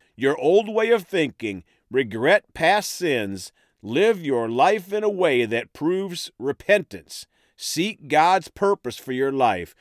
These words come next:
for the kingdom of heaven is at hand.'" Folks, Jesus began his public ministry at this point after being tempted of Satan, and the first word he said was, "Repent." That is the part that many folks will miss or ignore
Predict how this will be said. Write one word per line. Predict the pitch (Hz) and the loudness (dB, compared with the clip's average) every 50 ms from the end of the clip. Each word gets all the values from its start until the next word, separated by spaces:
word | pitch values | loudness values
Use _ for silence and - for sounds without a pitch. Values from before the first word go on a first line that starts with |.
| _ _ _ | _ _ _
for | - 127 127 | -8 -6 -4
the | 123 117 | -4 -4
kingdom | - - - 160 190 220 220 226 226 226 | -6 -2 0 0 0 0 -2 -6 -6 -4
of | 226 226 196 151 | -6 -6 -6 -2
heaven | 175 175 151 110 101 98 90 85 _ _ _ _ _ | 0 0 0 0 -2 -6 -8 -10 _ _ _ _ _
is | - 117 117 113 | -8 -6 -4 0
at | 131 135 127 | 0 0 0
hand.'" | 110 117 123 117 104 95 85 78 71 73 _ _ _ _ _ _ _ _ _ _ _ _ _ _ _ | 0 -2 -2 -2 -2 -4 -8 -10 -16 -20 _ _ _ _ _ _ _ _ _ _ _ _ _ _ _
Folks, | _ - 160 180 196 185 - - | _ 2 4 4 4 4 0 -8
Jesus | 92 - - 120 165 214 233 247 233 208 240 233 - | -18 -14 -8 -6 -6 -4 -4 -4 -4 -4 -6 -6 -8
began | - 226 226 190 165 185 170 151 127 117 110 104 104 98 90 _ _ - | -8 -12 -12 -6 -2 0 0 2 2 0 0 -2 -4 -6 -10 _ _ -4
his | - 135 - | -4 -4 -4
public | - _ - 165 180 196 175 226 233 233 - | -4 _ 2 4 4 4 4 0 -6 -6 -6
ministry | 180 202 226 226 208 170 - - - 135 127 | -10 -8 -6 -4 -4 -4 -6 -6 -6 -6 -6
at | 117 _ - | -6 _ -6
this | 147 147 131 | -6 -6 -6
point | - _ - - 170 160 117 98 87 - - _ _ _ _ - | -8 _ -6 -4 -2 -2 -2 -4 -8 -14 -20 _ _ _ _ -6
after | 123 139 139 135 - 135 143 | -2 -2 -2 -2 -2 -8 -10
being | 120 123 151 151 139 117 95 | -6 -4 -4 -2 -2 -4 -6
tempted | - - - 170 196 208 - - 226 - | -12 -6 -4 -4 -4 -4 -8 -10 -10 -8
of | 233 220 - | -8 -8 -10
Satan, | - - - 208 190 156 - _ 98 92 90 87 85 _ _ _ _ _ | -10 -8 -4 -2 -2 -4 -4 _ -18 -20 -20 -20 -20 _ _ _ _ _
and | - - 127 127 | -10 -8 -6 -6
the | 123 | -8
first | - - - 185 220 240 226 - - | -8 -6 -2 0 0 0 0 -4 -6
word | 190 196 220 220 190 | -6 -2 -2 0 0
he | 208 214 196 | -2 -4 -8
said | - - 175 185 160 139 | -10 -6 -2 -2 -2 0
was, | 120 123 120 110 95 | 0 -4 -4 -4 -6
"Repent." | 117 110 _ - - 131 110 87 - - - _ _ _ _ _ _ _ - | -10 -12 _ -8 -4 -4 -4 -4 -8 -16 -20 _ _ _ _ _ _ _ 2
That | 120 139 156 160 | 2 2 4 4
is | 170 175 180 151 | 2 0 0 -2
the | 135 185 | -4 -8
part | - _ - 190 180 131 113 95 - | -8 _ 4 4 4 4 4 -2 -8
that | 127 107 107 | -10 -8 -6
many | 110 120 147 175 190 190 | -2 0 0 0 0 -2
folks | 160 - - 190 185 180 147 - - | -6 -4 -2 0 0 0 -2 -6 -8
will | 127 120 107 | -6 -6 -4
miss | 104 104 110 127 175 202 202 - - 160 | -4 -6 -4 -4 -2 -2 -4 -6 -6 -4
or | 135 120 | -4 -4
ignore | 113 101 95 104 113 127 147 170 185 190 190 202 196 - | -4 -4 -6 -6 -4 -4 -2 -2 -2 -2 -2 -2 -4 -6